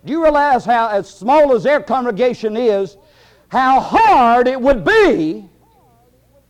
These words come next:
for me to visit everybody every week and spend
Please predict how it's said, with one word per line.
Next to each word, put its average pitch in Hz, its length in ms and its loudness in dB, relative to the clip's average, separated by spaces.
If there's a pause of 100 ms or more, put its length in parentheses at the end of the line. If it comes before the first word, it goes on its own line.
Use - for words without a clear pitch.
(420)
for 151 120 -8
me 226 200 -4
to 196 120 -4
visit 165 500 -2
everybody 214 1120 -2
every 214 380 -4
week 170 400 -4
and 135 180 -10
spend 175 500 -10